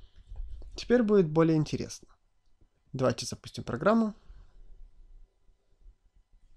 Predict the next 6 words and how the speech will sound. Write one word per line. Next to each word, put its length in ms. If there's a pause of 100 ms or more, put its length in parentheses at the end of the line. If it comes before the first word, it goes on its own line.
(1000)
Девять 420
шесть 400
восемь 400
семь 420
семь 380
восемь. 460